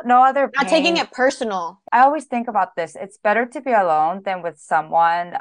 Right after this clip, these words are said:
Speaker 1: that makes you feel even more alone within a h-, really hard experience that you're going through.
Speaker 2: Period. It's better to be alone than bad company.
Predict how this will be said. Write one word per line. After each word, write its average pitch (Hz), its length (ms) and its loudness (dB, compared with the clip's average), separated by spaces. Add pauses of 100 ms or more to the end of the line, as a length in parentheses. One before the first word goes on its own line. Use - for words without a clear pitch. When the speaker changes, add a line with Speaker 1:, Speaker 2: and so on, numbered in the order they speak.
Speaker 1:
that 180 220 0
makes 170 400 -8
you 170 640 -6
feel 170 340 0
even 170 340 -4
more 160 260 2
alone 143 520 0
within 143 520 -4
a 139 260 -6
h-, - 220 -16
really 151 240 -4
hard 143 180 0
experience 135 420 -8
that 143 60 -8
you're 131 100 -6
going 127 320 -6
through. - 340 -10 (100)
Speaker 2:
Period. 202 540 -4
It's 214 200 -12
better 220 320 -2
to 285 120 -10
be 247 180 -6
alone 196 340 -6
than 190 300 -8 (200)
bad 180 380 -10
company. 170 280 -12